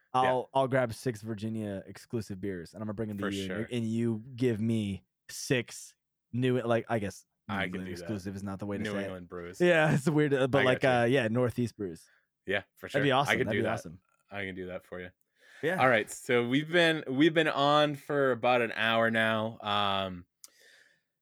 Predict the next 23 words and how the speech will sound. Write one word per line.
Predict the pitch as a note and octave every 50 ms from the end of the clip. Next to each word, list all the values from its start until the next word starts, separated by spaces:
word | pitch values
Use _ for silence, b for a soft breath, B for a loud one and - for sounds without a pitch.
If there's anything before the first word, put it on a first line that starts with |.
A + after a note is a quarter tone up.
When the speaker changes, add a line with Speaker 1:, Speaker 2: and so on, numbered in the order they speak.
| _ _ -
Speaker 1:
with | B2 D#3 D3+ - -
that, | D3 D#3 D3+ D3+ D#3 -
we'll, | - B2 A#2+ B2+ -
we'll | - A#2+ A#2+
start | A#2 - D#3 C#3+ C#3
to | - C3+
wrap | C3+ C3 B2+ - -
it | A#2
up. | B2 B2+ B2+ -
So | - - A#2
with | A2+ B2 A2+ -
my | B2 G#2+
final | - - - C#3 C#3+ D3+ D3+ D#3 C#3+
question, | - - C3 A#2+ A2 - - - - G2+ F#2 F2+ F2+ -
'cause | - A2+ G#2+
I | A2+ A#2+ B2
am | A#2+ A2+
super | - - - C3+ B2 - A2
interested | A2 G#2+ G2 - - - - G2+
in | F#2+ F#2 F#2
this, | F#2 F2+ F2 - -
like, | - F#2 F2 -
Speaker 2:
Yep. | C3+ D#3+ E3+